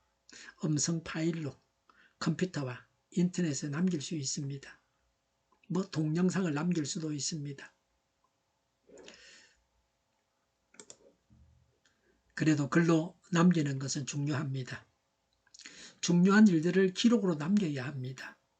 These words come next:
조선시대의 기록을 보면 우리나라는 항상 기록을 남겼습니다. 이런 좋은 습관을 일본에게 다 빼앗긴 것 같습니다. 성경을 묵상하고 묵상 노트를 남기는 것도 중요합니다.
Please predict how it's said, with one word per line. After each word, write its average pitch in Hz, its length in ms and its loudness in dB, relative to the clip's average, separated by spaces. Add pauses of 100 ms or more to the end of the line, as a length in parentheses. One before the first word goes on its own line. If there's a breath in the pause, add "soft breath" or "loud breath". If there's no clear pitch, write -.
(680 loud breath)
조선시대의 208 760 4
기록을 196 360 4
보면 196 360 4 (180)
우리나라는 160 600 0
항상 214 580 0
기록을 175 340 -2
남겼습니다. 139 800 -4 (840 loud breath)
이런 247 380 6
좋은 165 420 0
습관을 196 680 -2 (180)
일본에게 202 640 4
다 143 260 -6
빼앗긴 208 460 0
것 160 140 -2
같습니다. 135 720 -8 (1040 loud breath)
성경을 147 480 -2
묵상하고 147 720 -4 (200)
묵상 165 360 -2
노트를 147 480 -4
남기는 160 400 0
것도 139 240 -8
중요합니다. 139 880 -8